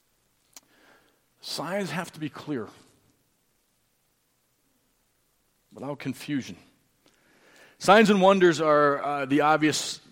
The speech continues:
focus of this paragraph here in Acts chapter five. So what do we do with this? How do we apply it today? The topic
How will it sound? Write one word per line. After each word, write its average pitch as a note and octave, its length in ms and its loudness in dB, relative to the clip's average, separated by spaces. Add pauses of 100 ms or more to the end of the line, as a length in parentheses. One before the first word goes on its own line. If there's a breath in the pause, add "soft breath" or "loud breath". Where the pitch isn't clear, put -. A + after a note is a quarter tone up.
focus - 680 -4 (920)
of G#2+ 140 -18
this A#2 140 -12
paragraph A2 680 -4
here A2 260 -8
in G#2 80 -12
Acts A2 340 -14
chapter G#2+ 440 -8
five. G#2 760 -10 (440 soft breath)
So C3+ 60 -6
what G3 120 10
do C4+ 60 6
we C4 140 8
do B3+ 180 6
with A3 120 8
this? - 680 2 (360)
How - 160 -2
do G#3+ 80 4
we A3 140 4
apply F#3+ 440 2
it D#3 200 2
today? D3+ 420 6
The B2+ 100 0
topic F#3 460 2